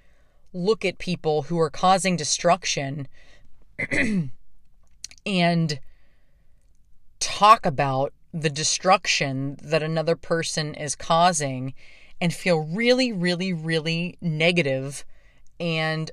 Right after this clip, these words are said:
resentful because of it, right? And we're giving it more and more and more and more focus. And it's like, you know, I'm not saying that, um,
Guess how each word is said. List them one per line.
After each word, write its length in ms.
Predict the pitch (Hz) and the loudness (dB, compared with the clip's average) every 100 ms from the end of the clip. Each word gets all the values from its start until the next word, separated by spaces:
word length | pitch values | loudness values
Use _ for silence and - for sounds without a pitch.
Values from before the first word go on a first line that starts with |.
| - | -12
resentful 880 | 165 160 156 143 190 - 170 139 139 - | -6 -2 0 2 2 0 0 0 -2 -6
because 420 | 165 147 - 208 | -8 -2 0 0
of 120 | 165 113 | 0 -4
it, 180 | - - | -8 -10
right? 320 | - 151 151 165 | -4 -2 0 -2
And 200 | 165 151 | -6 -4
we're 100 | 156 | -4
giving 300 | 147 139 143 | -4 -4 -4
it 120 | 143 | -6
more 300 | 165 165 180 | 0 2 4
and 100 | 180 | 2
more 240 | 170 160 160 | 2 0 -2
and 120 | 156 | -4
more 220 | 151 151 | -4 -4
and 100 | 143 | -4
more 240 | 139 139 | -6 -6
focus. 800 | 135 - 147 139 135 - - - - - - - _ _ - - | -8 -2 -2 -2 -6 -6 -6 -6 -10 -18 -20 -20 _ _ -20 -6
And 260 | 180 170 165 | -2 2 2
it's 240 | 160 - | 0 0
like, 360 | 147 147 143 - _ - - - - | 0 -2 -4 -14 _ -20 -20 -20 -6
you 120 | 180 | 0
know, 180 | 165 160 | 0 2
I'm 160 | 175 208 | 0 0
not 200 | 160 - | -2 -2
saying 600 | - 196 196 175 151 143 | -2 0 2 2 0 -2
that, 600 | 139 139 139 - - - - - - - - - - - - - - | -2 0 0 -2 -4 -6 -12 -18 -18 -18 -18 -20 -20 -20 -20 -20 -10
um, 520 | 147 139 135 135 135 | -6 -4 -2 -4 -6